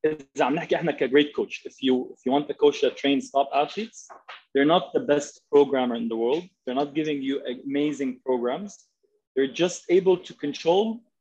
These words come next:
uh, the psychological and physiological aspect of your life. So they need to be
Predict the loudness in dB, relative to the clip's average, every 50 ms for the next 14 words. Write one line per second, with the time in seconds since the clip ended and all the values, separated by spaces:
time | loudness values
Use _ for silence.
0 | _ -20 _ _ _ _ _ _ -10 -8 -4 -4 -4 -4 -4 -6 -4 -2 -4 -2
1 | 2 4 4 4 4 4 0 -6 -6 -6 -4 -4 -4 -6 -4 -2 2 2 2 2
2 | 2 0 0 2 2 2 0 0 -8 -12 -12 _ _ -4 -2 0 0 0 -2 -4
3 | -6 _ _ _ _ _ _ _ _ _ _ -2 -2 0 2 2 0 0 -2 -4
4 | -6 -8 -4 -4 -4 -2 -2 -2 -2 -2 -4 -4 -6